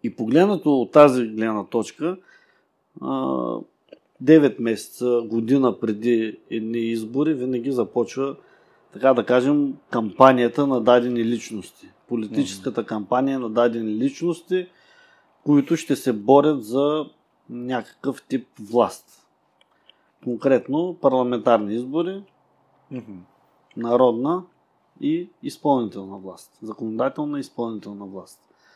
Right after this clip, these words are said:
Speaker 1: И от тук идва тънкия момент, нали, в крайна сметка, дали тук не е политизиран самия протест. Дали няма някакво плащане, нали, на тези хора,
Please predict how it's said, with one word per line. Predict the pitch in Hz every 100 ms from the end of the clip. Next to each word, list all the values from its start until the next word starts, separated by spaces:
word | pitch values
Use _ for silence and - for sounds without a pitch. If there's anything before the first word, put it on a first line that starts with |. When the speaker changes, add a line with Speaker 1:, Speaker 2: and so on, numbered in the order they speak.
| _ _ _ _ _ _ _ - - _ _
Speaker 1:
И | 120
от | 127
тук | 131 220
идва | 226 196 202 196
тънкия | 190 185 156 131
момент, | 123 135 185 160
нали, | 156 190
в | 185 160
крайна | 165 170 147
сметка, | - 160 - 180
дали | 139 143 175
тук | 170 160
не | 151 143
е | 139
политизиран | 156 147 135 147 135 160 156 147 143 - _ _ _ _ _
самия | - 127 127 127 123
протест. | 113 - 104 - - - _ _ _ _
Дали | 113 107 104
няма | 117 120 120 131 - - _ _ _ _ _ _ _ _ _ - _ _ _ -
някакво | 127 113 113 -
плащане, | 127 - 185 180 - 113 98 92
нали, | 98 101 101 92 104
на | 110
тези | - 113 104
хора, | - 113